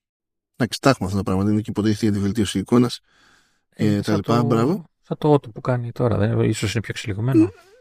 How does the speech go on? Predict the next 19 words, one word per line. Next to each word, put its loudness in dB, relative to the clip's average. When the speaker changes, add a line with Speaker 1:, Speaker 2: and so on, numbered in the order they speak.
Speaker 1:
Ναι, 0
το -4
θέμα 2
είναι 2
πώς -4
είναι 2
ρυθμισμένα 4
αυτά 0
τα 0
πράγματα, 0
γιατί 0
πολλές 4
φορές 2
αυτά -2
τα 0
auto 2
enhance -2
τα, 2
τα, -2